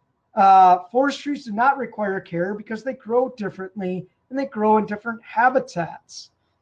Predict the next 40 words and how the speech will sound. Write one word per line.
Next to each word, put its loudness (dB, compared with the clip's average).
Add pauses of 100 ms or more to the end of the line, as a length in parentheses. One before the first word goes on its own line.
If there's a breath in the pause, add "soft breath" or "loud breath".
(540)
If -18
you 2
want 4
trees -4
that 0
don't 4
require -2
care, -6 (220)
this -12
is -14
maybe -4
your -2
best -2
option. -2 (680)
This -6
is -14
kind 4
of 2
interesting. 2
This -6
is -10
in -6
Pittsburgh, -6
and -8
I -4
saw -2
this -8 (200)
during -2
my 0
time 0
there -2
for -12
T -8
C -8
I 0
A 0
a -10 (460)
couple -2
years 0
ago. -10